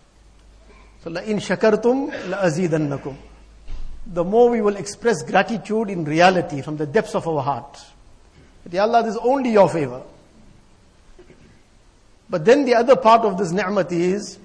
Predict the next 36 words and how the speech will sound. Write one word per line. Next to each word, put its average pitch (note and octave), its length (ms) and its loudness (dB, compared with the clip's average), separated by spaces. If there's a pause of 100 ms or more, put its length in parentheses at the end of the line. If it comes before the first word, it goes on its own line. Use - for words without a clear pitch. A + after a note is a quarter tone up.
to A3 100 -12
use A3 460 -2
it A#3 160 -2
for G3 220 -4
what - 260 0
Allah A3 260 4
Ta'ala F#3 260 2
has F#3 280 0
blessed F3 360 -4
us - 200 -6 (220)
this, F#3+ 260 -8 (280)
with F#3+ 120 -8
this G3 140 -4
favor D#3 300 -2
for. C3 240 -14 (1200)
The D#3 120 -8
real A3+ 260 2
shukr G#3+ 420 0
is G3+ 400 -2
that - 180 -10
something A3 360 -4
is D#3+ 200 -4
used A3+ 440 -2
for G#3 200 -8
the F3+ 100 -4
purpose A#3 480 0
it E3+ 80 -10
has E3+ 160 -2
been E3+ 200 -6
given. C#3+ 320 -2 (1800)
Somebody G3 360 -6
gives G3 220 0
us G3+ 160 4
a F#3 60 -2
beautiful F#3+ 420 -2
shawl, G#3+ 680 2